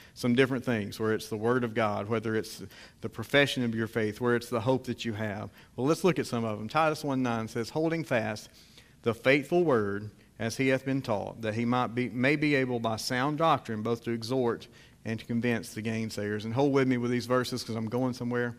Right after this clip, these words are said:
Second Timothy one thirteen, "Hold fast the form of sound words which thou hast heard of me in faith and love which is in Christ Jesus." So we, first of all, we see that we can hold fast the faithful word that we have been given.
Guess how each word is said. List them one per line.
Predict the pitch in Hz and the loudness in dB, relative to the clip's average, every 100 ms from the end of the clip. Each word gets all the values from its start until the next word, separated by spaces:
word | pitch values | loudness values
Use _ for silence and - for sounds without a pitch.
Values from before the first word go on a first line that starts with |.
| - - - | -14 -20 -4
Second | - 139 | 0 2
Timothy | 131 139 127 | 2 0 2
one | 127 131 | 0 0
thirteen, | 127 120 123 113 | 0 0 -2 0
"Hold | 131 151 | 2 2
fast | 156 151 143 | 2 0 0
the | 135 | -4
form | - 143 160 | 2 2 2
of | 151 | 0
sound | 156 147 147 | 2 2 2
words | 123 117 117 | 2 0 -2
which | 123 | -4
thou | - 131 | 2 2
hast | 131 135 131 | 4 0 -2
heard | 135 139 | -4 -4
of | 127 | -4
me | 113 110 | -4 -4
in | 113 | -4
faith | 123 123 110 110 - - - | 0 2 2 -4 -14 -20 -10
and | 113 113 | -4 0
love | 117 113 104 104 104 - - - | 2 2 2 -2 -8 -20 -20 -10
which | 113 - | -8 -6
is | 104 | -6
in | 113 | -6
Christ | 110 120 110 110 | 0 2 2 2
Jesus." | 117 107 104 | -2 -2 -4
So | - | -2
we, | 127 127 | 2 2
first | 123 165 170 | 4 2 4
of | 151 | 4
all, | 147 147 | 6 6
we | 147 | 4
see | 139 156 | 4 4
that | 139 | 4
we | 139 | 2
can | 147 139 | 2 2
hold | 135 156 143 | 4 4 4
fast | 143 135 127 | 4 4 4
the | 123 | -2
faithful | - 135 127 143 | 0 0 0 -2
word | 135 135 127 | 0 0 0
that | 117 | 0
we | 123 | 0
have | 127 | 0
been | 123 127 | 0 0
given. | 120 113 104 | 0 0 -2